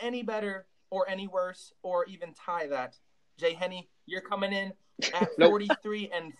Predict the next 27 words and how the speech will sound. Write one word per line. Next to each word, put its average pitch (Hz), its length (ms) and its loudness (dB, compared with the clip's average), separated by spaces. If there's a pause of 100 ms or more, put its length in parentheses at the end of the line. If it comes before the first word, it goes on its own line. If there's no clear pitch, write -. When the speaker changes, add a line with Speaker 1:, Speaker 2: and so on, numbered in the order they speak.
(100)
Speaker 1:
thirty 214 540 4 (680)
at 156 260 -2
fifty-nine 196 500 0
percent. 156 480 -8 (880)
So 160 160 4
exactly 165 400 0
the 165 100 -12
same 165 220 -4
as 143 100 -10
me. 147 240 -6 (180)
And 302 380 6 (240)
the 196 80 2
mustache 208 420 4
of 196 80 -12
knowledge 196 300 4
coming 190 240 -4
in 190 80 -2
at 175 160 -4
nineteen 240 520 -4
and 214 100 -2
eleven 190 480 -2 (680)
with 175 220 0
a 160 100 -6
sixty-three 214 840 -4
percent 190 440 -2
win 170 160 2
percentage. - 640 -10